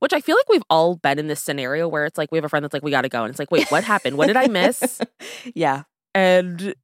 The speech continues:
Speaker 1: you know, the ride or die friends are like, "Okay, we gotta
Speaker 2: Yeah,
Speaker 1: go.
Speaker 2: right.
Speaker 1: I'm trusting my friend. Something happened. They'll explain later." But that wasn't the case here.
Speaker 2: <laughs> Yeah.
Speaker 1: Um, 'cause then Lisa stepped in and offered to take Kathy back to the house.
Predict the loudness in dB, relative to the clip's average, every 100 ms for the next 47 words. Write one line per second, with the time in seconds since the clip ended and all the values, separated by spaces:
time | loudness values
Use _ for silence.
0 | _ -4 0 2 4 2 2 2 2 0
1 | 2 0 2 0 0 2 0 0 -2 2
2 | 4 4 2 2 2 2 2 0 -2 0
3 | -2 2 2 2 0 0 0 0 2 2
4 | 2 0 2 2 2 0 0 2 2 2
5 | 0 0 -2 -4 -2 -2 -2 -6 -10 -10
6 | -4 0 2 0 -4 -12 -2 -2 2 2
7 | 2 2 -2 -8 -4 -2 2 0 0 -2
8 | -2 -2 0 -2 0 0 0 -2 -6 -4
9 | -2 0 0 2 -2 -2 -4 -4 -4 -4
10 | -6 -8 -8 -10 -8 -2 -2 -2 -4 -10